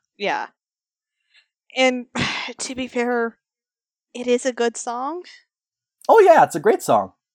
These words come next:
Speaker 1: Yeah. Like, it's definitely better than, <sighs> I don't like Rocking Around the Christmas Tree.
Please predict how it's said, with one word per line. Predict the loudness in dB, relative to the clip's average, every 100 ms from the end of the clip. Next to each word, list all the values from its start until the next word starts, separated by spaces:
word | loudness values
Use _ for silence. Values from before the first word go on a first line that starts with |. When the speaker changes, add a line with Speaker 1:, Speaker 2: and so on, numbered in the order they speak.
| _
Speaker 1:
Yeah. | -6 -6 -8 _ _ _ _ _ _ _ _
Like, | -6 -6 -6 _
it's | -8 -8 -8 -20 _ _ _
definitely | -2 -2 -4 -10 -10 -12 -16 _ -6
better | -4 -4 -4 -8
than, | -8 -8 -8 -14 -20 -12
<sighs> | -12 -10 -14 -20 _ _ _ _ _ _ _ _ _ _ _ _ _ _ _ -4
I | -4
don't | -2 -4 -4
like | -8 0
Rocking | -2 -2 -10
Around | -10
the | -8
Christmas | -10 -10 -16
Tree. | -12 -12